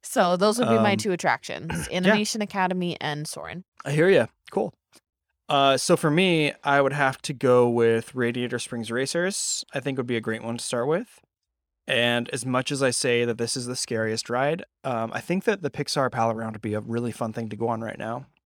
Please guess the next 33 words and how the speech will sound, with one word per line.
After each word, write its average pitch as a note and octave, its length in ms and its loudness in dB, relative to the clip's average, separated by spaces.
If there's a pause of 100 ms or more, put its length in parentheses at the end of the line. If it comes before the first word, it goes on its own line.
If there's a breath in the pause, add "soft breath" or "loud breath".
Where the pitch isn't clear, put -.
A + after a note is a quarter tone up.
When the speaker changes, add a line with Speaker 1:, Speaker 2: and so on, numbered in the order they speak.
(500)
Speaker 1:
Hmm. E4+ 220 -2
Speaker 2:
But D#3+ 160 -2
I - 40 -8
think G#3+ 220 -2
the D4+ 80 -6
swinging F#3+ 400 2
ones, G#2 260 -2
though, G2 240 -6
you G#2+ 140 -6
know? D3+ 220 -4 (880)
Speaker 1:
What? G#3+ 500 -12
Speaker 2:
Yeah. A#3+ 220 -2 (240)
I - 60 -10
don't F3+ 120 -4
think G#3 100 -4
I F#3 40 -2
wanna F3 180 -2
do E3+ 60 -2
the C#3 80 -6
stationary G#2+ 560 -6
ones. G2+ 180 -10
I A#2 60 -10
think - 120 -10
I E3+ 40 -4
wanna D3 120 -4
swing. D3 360 -8 (120)
Speaker 1:
Steven. E3+ 680 -8 (320)
Speaker 2:
Yeah. C3 220 -2 (240)
Speaker 1:
What? G#3 400 -12 (160)
Speaker 2:
Yeah. F#3 180 -2 (1200)
Speaker 1:
You D4 80 -2
hate G4 280 -2
those. - 420 -4